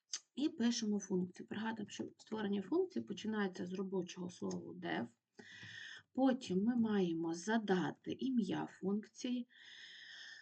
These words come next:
Def. Давайте просто клік. У нас одна кнопка, да, тому ми за-,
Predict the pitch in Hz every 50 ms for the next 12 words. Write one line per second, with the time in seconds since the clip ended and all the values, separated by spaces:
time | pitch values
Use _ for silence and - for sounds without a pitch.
0 | - _ _ - 240 202 240 247 262 254 254 240 240 - - - - - - -
1 | - - - - - _ - 349 - 392 - 175 185 190 185 180 - 190 185 -
2 | 254 269 330 339 330 - - - - - _ 202 196 196 202 - - 196 196 202
3 | 185 175 170 - - 202 247 285 311 - - _ - 294 294 294 294 269 240 -
4 | 233 254 269 - 208 196 202 220 214 202 185 180 185